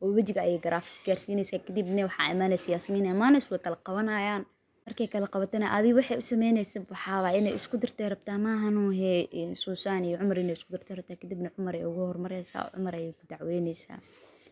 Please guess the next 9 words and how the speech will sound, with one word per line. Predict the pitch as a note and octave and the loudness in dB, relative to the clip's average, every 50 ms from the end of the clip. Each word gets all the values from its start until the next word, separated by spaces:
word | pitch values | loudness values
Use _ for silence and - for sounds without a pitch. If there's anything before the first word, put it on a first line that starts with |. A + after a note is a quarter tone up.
| _ _ _ | _ _ _
Cumar | - A3+ A#3+ A3+ G#3 | 2 4 4 4 4
iyo | - - - | 2 -2 -8
Suusan | - - G3 F#3 - - G3 G3 F#3 F3 | -10 -10 -10 -10 -6 -6 -4 -4 -4 -4
sidii | F3 - - F#3 F#3+ F3+ | -6 -8 -8 -6 -4 -4
ay | E3 E3 | -6 -6
isku | - - - | -8 -12 -12
soo | - F3 - | -10 -10 -10
ag | F#3+ - | -10 -12
fadhiisanayaan. | _ - E3+ - F3+ F3+ E3+ - - F3+ F3 F3 E3+ E3+ E3+ E3+ E3+ E3+ E3+ F3 F3 - | _ -10 -8 -6 -6 -8 -8 -8 -8 -6 -6 -6 -6 -6 -8 -6 -6 -4 -4 -4 -6 -6